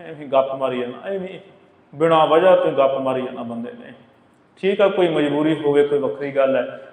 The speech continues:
ਪਰ ਪਿਆਰਿਓ, ਐਡੇ ਨਿੱਕੀਆਂ ਨਿੱਕੀਆਂ ਗੱਲਾਂ 'ਤੇ ਗੱਪ ਨਾ ਮਾਰ ਕੇ ਅਸੀਂ, ਨਿੱਕੀਆਂ ਨਿੱਕੀਆਂ ਗੱਲਾਂ 'ਤੇ ਗੱਪ ਮਾਰੀ ਜਾਂਦੇ, ਨਿੱਕੀਆਂ ਨਿੱਕੀਆਂ ਗੱਲਾਂ 'ਤੇ।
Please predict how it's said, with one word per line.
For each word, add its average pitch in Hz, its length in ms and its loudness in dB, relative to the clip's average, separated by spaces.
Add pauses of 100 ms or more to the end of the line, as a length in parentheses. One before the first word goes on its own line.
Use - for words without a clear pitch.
(120)
ਪਰ 160 140 0
ਪਿਆਰਿਓ, 165 360 2
ਐਡੇ 170 240 0
ਨਿੱਕੀਆਂ 185 300 -4
ਨਿੱਕੀਆਂ 202 340 -6
ਗੱਲਾਂ 143 280 -4
'ਤੇ 139 120 -12
ਗੱਪ 120 300 -4
ਨਾ 123 120 -8
ਮਾਰ 113 240 -6
ਕੇ 101 100 -14
ਅਸੀਂ, - 240 -20
ਨਿੱਕੀਆਂ 180 360 -6
ਨਿੱਕੀਆਂ 165 360 -6
ਗੱਲਾਂ 127 280 0
'ਤੇ 127 120 -10
ਗੱਪ 113 260 -6
ਮਾਰੀ 110 220 -8
ਜਾਂਦੇ, 120 160 -14
ਨਿੱਕੀਆਂ 147 300 -16
ਨਿੱਕੀਆਂ 139 300 -14
ਗੱਲਾਂ 107 300 -8
'ਤੇ। - 220 -16